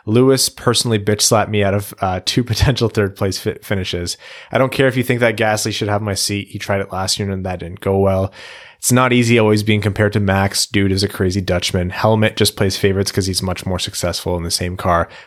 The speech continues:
but I think that's unfair. To conclude, I'm working hard to win, but it's really hard.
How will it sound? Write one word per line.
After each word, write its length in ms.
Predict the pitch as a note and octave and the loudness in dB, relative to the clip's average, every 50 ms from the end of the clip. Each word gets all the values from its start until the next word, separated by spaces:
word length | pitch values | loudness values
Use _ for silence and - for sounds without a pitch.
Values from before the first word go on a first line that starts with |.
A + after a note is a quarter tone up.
| - | -2
but 80 | - F#2+ | 0 0
I 60 | F2+ | 0
think 180 | - - G2 G2 | 0 -4 -6 -4
that's 220 | G2 F2+ - - | -4 -6 -4 -4
unfair. 520 | F2 E2+ F2 - - F2 D2+ C2 - - _ _ - - - - - - | -6 -6 -6 -4 -4 -2 -2 -4 -6 -8 _ _ -20 -20 -20 -20 -8 -4
To 100 | - A2 | -4 -2
conclude, 560 | - A2+ G#2+ G2 - B2 B2+ C3 B2+ B2 A#2+ - | 0 0 -2 0 2 2 4 4 4 4 2 0
I'm 160 | B2 A2 G#2+ | -2 0 2
working 260 | A2 A2+ G#2+ B2 A2+ | 2 2 2 2 0
hard 240 | G#2 G#2+ G#2+ G#2+ G2+ | 2 2 2 2 2
to 80 | - A2 | 2 2
win, 300 | G#2+ G2+ G2 G2 G2 G2 | 4 4 2 2 0 0
but 100 | G2 F#2 | -2 -2
it's 160 | F2+ - - | -4 -4 -4
really 200 | F#2+ F#2 F#2+ F2+ | -4 -4 -4 -4
hard. 360 | - F#2+ F2+ F2+ F2 E2 - | -4 -4 -4 -4 -4 -6 -8